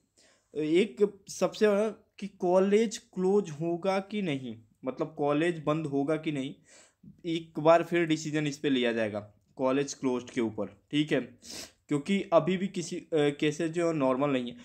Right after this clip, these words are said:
सेकंड थिंग, टीम नाइन की बैठक में उस दिन एक और डिसीजन लिया जाने वाला है एग्जाम के ऊपर।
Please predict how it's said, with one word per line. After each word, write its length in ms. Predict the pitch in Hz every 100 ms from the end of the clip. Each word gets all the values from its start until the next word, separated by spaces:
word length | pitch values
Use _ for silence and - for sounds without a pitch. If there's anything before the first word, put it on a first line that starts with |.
| - -
सेकंड 540 | - 220 220 247 240
थिंग, 220 | 233 254 233 - _
टीम 160 | 185 185
नाइन 240 | 190 208
की 120 | 208
बैठक 340 | 196 185 208 208
में 140 | 214
उस 280 | 214 202 202
दिन 240 | 190 208 190
एक 200 | 190 196
और 160 | 196
डिसीजन 360 | 175 170 175 175
लिया 200 | 160 160
जाने 220 | 151 143
वाला 180 | 143 151
है 80 | - -
एग्जाम 540 | 139 117 113 123 117 113
के 140 | 110
ऊपर। 300 | 110 107 104